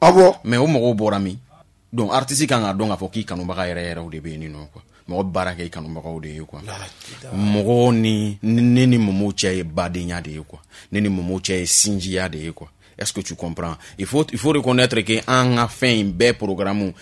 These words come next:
Speaker 2: a bɛɛ bɔra ɲɔgɔn fɛ. Par exemple, bɛɛ b'i ta programme kalama. Ne yɛrɛ ko Momo ma kuma dɔ la. Karisa, diyagoya nin bɔ sisan nin nɔ.
Speaker 1: Han?
Speaker 2: Awɔ. Parce que nous, nous sommes au-delà de tout ça, quoi. Momo b'a dɔn ne ye min ye, ne b'a dɔn Momo ye min ye, quoi.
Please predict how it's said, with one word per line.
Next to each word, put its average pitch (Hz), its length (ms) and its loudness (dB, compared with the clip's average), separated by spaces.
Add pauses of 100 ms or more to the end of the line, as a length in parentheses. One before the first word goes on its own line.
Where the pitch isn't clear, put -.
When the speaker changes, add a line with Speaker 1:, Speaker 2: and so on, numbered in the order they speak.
(140)
Speaker 2:
a 101 140 0
bɛɛ 104 220 4
bɔra 120 280 2
ɲɔgɔn 120 180 -2
fɛ. 104 140 -6
Par 95 160 -4
exemple, 98 300 -2
bɛɛ 117 140 4
b'i 113 440 -4
ta 120 140 4
programme 101 400 -2
kalama. 98 280 -2
Ne 120 240 4
yɛrɛ 110 200 2
ko 110 100 -2
Momo 101 240 -2
ma 101 140 -2
kuma 95 180 -4
dɔ 90 200 -4
la. 98 100 -2 (200)
Karisa, 131 360 4 (160)
diyagoya 147 520 8
nin 127 200 6
bɔ 139 160 6
sisan 120 280 0
nin 101 140 0
nɔ. 87 80 -4 (600)
Speaker 1:
Han? 254 260 8 (160)
Speaker 2:
Awɔ. 87 260 -4 (520)
Parce 95 180 -4
que 110 80 -4
nous, 127 320 0
nous 101 140 -4
sommes 101 220 -6
au-delà 87 340 -6
de 82 100 -8
tout 85 220 -12
ça, 80 240 -10
quoi. 80 100 -10
Momo 87 300 -6
b'a 95 180 -2
dɔn 80 160 -10
ne 90 140 -6
ye 90 80 -6
min 85 180 -8
ye, 80 60 -8
ne 87 100 -8
b'a 87 160 -8
dɔn 85 120 -8
Momo 82 300 -10
ye 82 120 -10
min 82 160 -8
ye, 78 140 -12
quoi. 78 220 -14